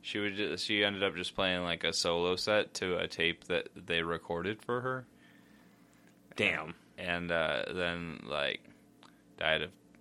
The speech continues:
Speaker 1: just being a junkie, effectively. Yeah. Super sad.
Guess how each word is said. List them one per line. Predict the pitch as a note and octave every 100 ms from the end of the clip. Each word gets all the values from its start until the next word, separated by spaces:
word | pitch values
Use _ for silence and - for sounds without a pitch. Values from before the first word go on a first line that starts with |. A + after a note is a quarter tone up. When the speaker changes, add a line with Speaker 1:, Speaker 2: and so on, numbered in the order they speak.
| - -
Speaker 1:
just | F2+ - - - - -
being | F2 E2 D#2+ D#2+
a |
junkie, | D2 D#2 D#2+ - D#2
effectively. | - D#2+ - - D#2 D#2+ D#2+ - - - - - - - - - - - -
Yeah. | D#2+ D#2+ D2+ - - - - -
Super | - - E2+ - C#2
sad. | - G1+ G1+